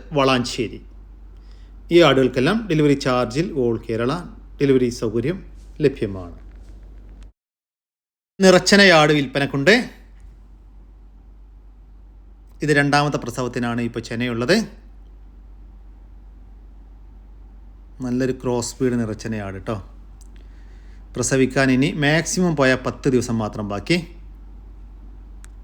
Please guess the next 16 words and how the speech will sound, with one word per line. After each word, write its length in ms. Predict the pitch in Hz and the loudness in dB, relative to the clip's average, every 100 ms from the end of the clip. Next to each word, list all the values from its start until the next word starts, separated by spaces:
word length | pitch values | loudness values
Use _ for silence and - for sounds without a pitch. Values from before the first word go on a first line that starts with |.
| - - - - - - - - - - - - - | -20 -20 -20 -20 -20 -20 -20 -20 -20 -20 -20 -20 -14
നല്ല 240 | 117 120 135 | -4 0 0
ഇടനീട്ടവും 440 | 113 107 110 117 110 | 0 -2 -4 -6 -8
പൊക്കവുമുള്ള 420 | 110 - 110 113 120 | -10 -8 -6 -4 -4
അടിപൊളി 340 | 113 117 113 104 | -2 -2 -2 -4
ആട്. 160 | 87 90 - - - - - - - - - - - | -8 -14 -16 -20 -20 -20 -20 -20 -20 -20 -20 -20 -4
കടിഞ്ഞൂൽ 280 | 139 135 135 | 0 2 0
പ്രസവത്തിൽ 360 | 131 123 123 135 135 | 0 -2 -2 0 2
രണ്ട് 240 | 131 143 147 | 2 2 0
കുട്ടികളും 400 | 123 139 135 175 208 | -2 0 2 2 0
അതുപോലെ 240 | 131 123 120 | -2 -2 -2
തന്നെ 120 | 131 156 135 | -2 -2 0
നല്ല 160 | 151 175 - | 0 0 0
പാലും 340 | 143 147 170 143 | 2 4 4 2
ഉണ്ടായിരുന്ന 340 | 120 110 104 101 | 0 -2 -4 -8
ആടാണ്. 240 | 101 113 180 - - - - - - - - - - - - - - - - - - - | -6 -4 -6 -10 -20 -20 -20 -20 -20 -20 -20 -20 -20 -20 -20 -20 -20 -20 -20 -20 -20 -6
ഈ 40 | - | 4